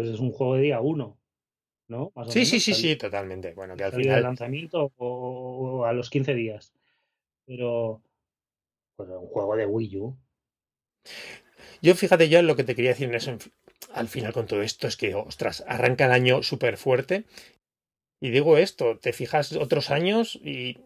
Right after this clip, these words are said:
Speaker 2: aunque este primer trimestre siempre creo que se infravalora mucho, ¿no? Porque acaba de pasar la temporada fuerte, Navidades, estamos todos jugando pendientes, pero que los últimos años,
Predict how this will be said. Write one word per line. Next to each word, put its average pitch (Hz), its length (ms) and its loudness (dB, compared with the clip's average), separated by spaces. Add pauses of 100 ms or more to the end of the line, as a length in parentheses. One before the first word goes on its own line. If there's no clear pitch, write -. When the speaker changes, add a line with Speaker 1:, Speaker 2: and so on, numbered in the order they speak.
Speaker 2:
aunque 139 220 0
este 131 180 4
primer 156 340 4
trimestre 156 580 0
siempre 127 340 -2
creo 135 240 0
que 139 80 -6
se 147 120 -4
infravalora 120 640 2
mucho, 131 320 -2
¿no? 151 240 -6
Porque 113 280 -2
acaba 113 340 4
de 117 120 8
pasar 117 260 -2
la 113 120 2
temporada 107 340 0
fuerte, 127 560 0
Navidades, 127 800 -4
estamos 117 380 -12
todos 127 160 -10
jugando 120 260 -8
pendientes, 117 460 -6 (640)
pero 113 240 0
que 110 100 -6
los 95 160 -8
últimos 107 400 -10
años, 110 460 -10